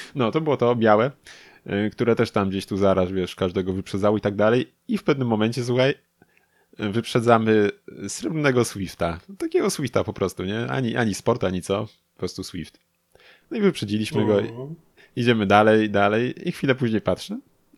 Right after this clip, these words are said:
Speaker 1: a ten Swift za nami jest centralnie, nie? <laughs> I potem chwilę później jeszcze nas wyprzedził nawet.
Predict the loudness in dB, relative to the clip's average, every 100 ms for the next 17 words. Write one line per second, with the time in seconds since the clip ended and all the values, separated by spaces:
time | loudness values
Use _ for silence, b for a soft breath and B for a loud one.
0 | -10 -2 -2 0 -2 0 2 0 -2 -4
1 | -8 -6 -4 -4 -6 -6 -8 -4 -4 -4
2 | -10 -10 -10 _ -20 -16 -10 -10 -6 -4
3 | -2 -4 -10 _ -14 -10 -6 -4 -4 -2
4 | 2 2 2 0 2 2 0 -4 0 2
5 | 2 0 0 0 2 2 2 2 -2